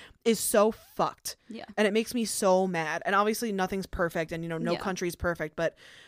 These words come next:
Speaker 1: I just, I'm pissed. I'm
Speaker 2: Yes.
Speaker 1: mad. <laughs> I'm
Speaker 2: It's a
Speaker 1: heated. <laughs>
Speaker 2: Oh, yeah. It's a very upsetting and aggravating thing. But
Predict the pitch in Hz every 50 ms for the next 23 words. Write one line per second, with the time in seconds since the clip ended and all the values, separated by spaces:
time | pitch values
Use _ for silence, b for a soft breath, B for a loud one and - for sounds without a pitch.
0 | B B B 240 285 247 277 - - _ _ _ _ _ _ _ _ _ _ _
1 | _ _ _ _ - 214 220 208 - 190 - - - - - - 226 240 233 -
2 | 220 156 208 - - 262 - - - 330 - - 233 247 254 440 - 208 190 180
3 | 175 175 214 269 - - - 381 - - 277 302 294 - 180 175 180 202 - _
4 | - 226 269 262 240 277 277 226 214 240 240 233 233 240 226 - 208 208 - -
5 | - 196 190 185 185 180 - - 180 175 170 175 165 180 175 160 156 165 - -
6 | - 143 147 - 170 180 - _ - 175 - - -